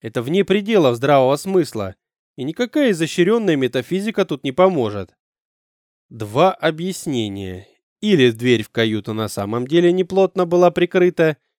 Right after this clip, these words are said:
или... Да нет, нет, второе просто чушь.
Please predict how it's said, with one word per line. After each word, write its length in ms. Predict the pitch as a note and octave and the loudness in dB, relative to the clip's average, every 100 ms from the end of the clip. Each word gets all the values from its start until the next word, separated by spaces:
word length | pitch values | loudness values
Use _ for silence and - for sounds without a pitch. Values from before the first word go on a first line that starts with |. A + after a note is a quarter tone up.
| _ | _
или... 460 | D3+ G3+ G#3 G3+ - _ _ _ _ _ _ | -2 4 4 4 0 _ _ _ _ _ _
Да 140 | A#2+ | 0
нет, 460 | B2 A2 G2+ F2+ E2+ | 2 0 -2 -6 -6
нет, 440 | B2 A#2+ F#2+ E2+ _ | -4 -2 -4 -10 _
второе 340 | - G3 G#3+ | 0 4 4
просто 380 | D#3 G3+ E3+ F3+ | 4 2 4 -2
чушь. 520 | - G3 B2 G2 - | -2 -2 -2 -4 -12